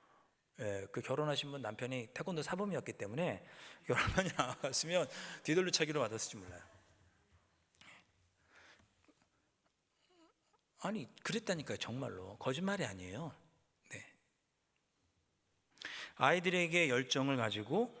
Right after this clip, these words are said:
뭐, 특별하게 한 거 없었어요. 그 아이들에게 열정을 가지고 대하셨던 한 분 선생님이 계셨죠.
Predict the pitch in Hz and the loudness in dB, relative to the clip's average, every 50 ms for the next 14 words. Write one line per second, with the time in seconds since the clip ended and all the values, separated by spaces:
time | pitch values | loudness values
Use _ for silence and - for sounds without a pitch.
0 | - - - - - - - - _ _ - - - - - - _ - - - | -20 -20 -20 -20 -20 -20 -20 -20 _ _ -16 -12 -12 -12 -12 -12 _ -10 -8 -4
1 | - 240 233 233 226 208 202 180 180 214 214 - - - - - - - - - | -2 -2 0 0 0 0 -2 -4 -4 -6 -8 -8 -8 -8 -10 -10 -10 -12 -12 -14
2 | _ _ _ _ _ - - - _ _ _ - _ _ _ _ - - - 160 | _ _ _ _ _ -20 -20 -20 _ _ _ -20 _ _ _ _ -12 -8 -6 -4
3 | 131 - 104 104 104 107 107 104 107 110 104 98 98 101 107 143 165 196 214 - | -4 -2 -2 -4 -2 -2 -2 -2 -2 -2 -4 -6 -8 -8 -6 -4 -4 -4 -6 -10
4 | - - - - - _ _ _ _ _ _ _ - - 117 110 - - 131 123 | -16 -20 -20 -20 -20 _ _ _ _ _ _ _ -2 0 0 2 2 2 2 2
5 | 131 123 113 98 95 101 113 107 - 101 92 - - 117 110 110 151 151 143 131 | 2 2 2 0 -2 -2 -6 -6 -4 -4 -4 -4 -4 -4 -4 -4 -4 -4 -4 -4
6 | - 147 151 147 127 113 117 - - - - - - - - | -4 -4 -4 -4 -4 -4 -4 -6 -6 -8 -10 -10 -10 -14 -16